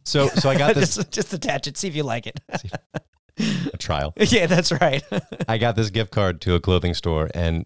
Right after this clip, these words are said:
Speaker 1: and my wife looked at me as I'm putting on this shirt, actually, and she says, "So, are we gonna use that gift card? Why don't we go shopping this week?" And I said, "No, you know, I, I'm gonna lose a couple of pounds over the next month, so I'd like to do that, and then I'll go buy the clothing."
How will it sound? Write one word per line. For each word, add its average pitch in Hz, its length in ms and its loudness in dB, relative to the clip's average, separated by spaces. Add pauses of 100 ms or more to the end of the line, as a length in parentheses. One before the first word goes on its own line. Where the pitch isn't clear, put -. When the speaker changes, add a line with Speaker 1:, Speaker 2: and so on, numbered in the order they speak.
Speaker 1:
and 85 100 -2
my 82 120 0
wife 90 280 2
looked 95 220 -2
at 85 60 -10
me 85 360 2
as 87 160 0
I'm 80 120 0
putting 82 320 -2
on 80 240 -2
this - 160 2
shirt, - 400 2
actually, 90 400 0 (420)
and 95 160 2
she 95 80 -4
says, 92 320 2 (140)
"So, 139 880 6
are 110 80 6
we 120 100 4
gonna 127 160 4
use 120 400 4
that - 380 2 (160)
gift 139 180 2
card? 180 300 2
Why 147 80 4
don't 151 60 2
we 160 60 0
go 147 120 2
shopping 131 460 0
this - 180 0
week?" 85 260 -4
And 90 80 -4
I 98 40 -2
said, 117 240 -4
"No, 156 400 2
you 139 120 0
know, 131 300 6 (680)
I, 120 140 -2
I'm 135 120 8
gonna 139 160 10
lose 123 260 8
a 110 60 4
couple 95 320 2
of 90 140 2
pounds 85 760 2
over 87 200 2
the 85 100 4
next 82 320 0
month, 107 360 4
so 87 220 2
I'd 85 120 4
like 90 140 2
to 90 80 -4
do 82 180 2
that, 78 260 2
and 78 140 -2
then 76 80 2
I'll 73 100 2
go 73 100 0
buy 71 160 0
the 78 100 -4
clothing." 92 440 2